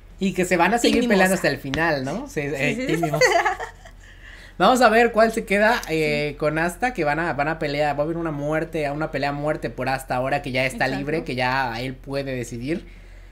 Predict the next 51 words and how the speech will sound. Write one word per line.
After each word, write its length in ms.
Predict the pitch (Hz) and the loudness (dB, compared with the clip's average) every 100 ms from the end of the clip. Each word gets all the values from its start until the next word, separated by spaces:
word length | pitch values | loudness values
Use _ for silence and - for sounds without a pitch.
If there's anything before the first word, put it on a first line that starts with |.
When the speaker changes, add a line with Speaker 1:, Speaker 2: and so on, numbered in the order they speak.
| - | -14
Speaker 1:
Entonces, 1000 | 151 147 135 170 196 214 240 240 226 180 | -10 -8 -2 0 0 4 6 8 6 4
muy 200 | 175 208 | 2 2
buena 380 | 240 247 262 214 | 2 2 4 4
la 80 | 185 | 6
ide-, 360 | 165 165 156 151 | 4 2 0 -2
la 520 | 165 156 151 147 143 | -2 0 2 2 0
idea, 360 | 139 143 185 147 | -2 2 2 2
¿no? 140 | 139 | 2
Va 60 | 147 | 0
a 20 | |
estar, 220 | 165 185 | 0 -2
va 60 | 156 | -4
a 40 | |
estar 160 | 156 185 | -4 -6
bastante 480 | 180 160 127 147 190 | -6 -4 -4 -4 -4
Speaker 2:
Sin 80 | 151 | -4
duda. 100 | 143 | -4
Speaker 1:
genial 240 | 151 156 | -2 -2
ver 280 | 151 160 160 - - - | 0 -2 -4 -16 -20 -6
cuál 180 | 156 165 | 0 2
es 80 | 180 | 4
la 120 | 160 | 2
decisión 360 | 147 131 147 151 | 0 -6 -6 0
de 100 | 147 | 0
Asta 200 | 147 147 | 0 -2
después 360 | 127 - 139 143 | -4 -6 -6 -2
de 120 | 156 | -2
esto. 340 | 151 233 240 - - - - | 0 0 0 -6 -20 -20 -2
Pero 180 | 233 247 | 2 4
bueno, 200 | 277 240 | 4 4
era 140 | 220 | 4
un 40 | 226 | 2
momento 280 | 220 233 | 0 0
que 80 | 208 | -2
teníamos 280 | 185 202 202 | 0 -2 0
que 100 | 175 | 0
ver 120 | 185 | 0
y 60 | 208 | 0
pasó 240 | 180 165 | -2 -2
en 60 | 185 | -2
este 180 | 180 170 | -2 -4
capítulo, 520 | 170 156 156 190 202 | -4 -6 -6 0 0
dejándonos 520 | 170 170 180 175 170 | 2 0 0 -2 -2
abiertas 440 | 143 156 151 165 | -2 -2 0 0
las 160 | 160 131 | 0 -4
posibilidades 640 | 131 123 123 131 143 151 | -10 -8 -6 -4 -2 -2
a 60 | 143 | -4
muchísimas 520 | 123 - 143 131 - | -6 -10 -10 -10 -10
cosas 280 | - 113 101 | -10 -8 -8
Speaker 2:
Ujú. 80 | 196 | -8
Speaker 1:
interesantes. 920 | 113 120 107 - 104 - - - - | -10 -10 -12 -14 -14 -16 -18 -18 -18